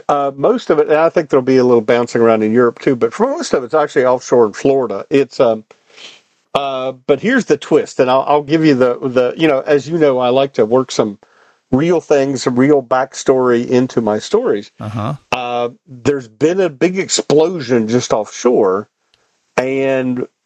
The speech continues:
Speaker 1: Mike Scott has just discovered that there are, there's under, there's unexploded bombs off the coast of Florida,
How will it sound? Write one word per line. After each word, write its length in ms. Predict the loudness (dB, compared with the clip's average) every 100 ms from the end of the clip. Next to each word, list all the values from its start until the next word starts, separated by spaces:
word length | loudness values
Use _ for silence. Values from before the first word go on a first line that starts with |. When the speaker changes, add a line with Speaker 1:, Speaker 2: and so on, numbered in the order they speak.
| _
Speaker 1:
Mike 320 | 2 2 2 -4
Scott 280 | -2 0
has 200 | -2 -6
just 360 | -6 0 0 0
discovered 720 | -4 -2 -2 -2 -4 -6 0
that 180 | 0 2
there 280 | 2 4 4
are, 420 | 4 4 2 -2 _ _ _ _ _
there's 300 | -2 -2 -4 -4
under, 340 | -4 -2 -2 -2
there's 420 | 0 0 0 -8 -6 -6 -2
unexploded 840 | -6 -6 -6 -2 -2 -2 -12 -8
bombs 580 | -6 -4 -4 -6 -8 -6
off 240 | -4 -4 -6
the 100 | -6
coast 360 | -4 -4 -6
of 100 | -10
Florida, 600 | -2 0 0 -2 -4 -6